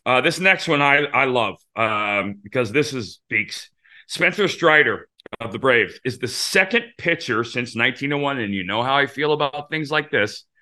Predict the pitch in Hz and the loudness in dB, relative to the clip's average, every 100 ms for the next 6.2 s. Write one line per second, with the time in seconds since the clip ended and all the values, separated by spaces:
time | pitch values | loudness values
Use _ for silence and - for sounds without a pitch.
0 | _ - 110 113 127 131 135 135 139 - | _ -10 -4 0 0 0 -2 0 0 -2
1 | 143 151 135 123 123 98 110 _ _ - | -4 0 2 4 2 0 -6 _ _ -6
2 | 123 143 143 147 127 135 151 151 147 - | -4 -2 -4 -2 0 0 -2 -6 -12 -16
3 | 156 165 131 113 117 117 - _ _ _ | -6 2 4 4 0 -4 -18 _ _ _
4 | _ - 113 110 - 180 139 - 107 - | _ -2 0 0 0 2 2 0 -8 -6
5 | - - 147 - 120 - - - 175 160 | -8 -2 -4 -4 -8 -6 -6 0 0 0
6 | 185 | -2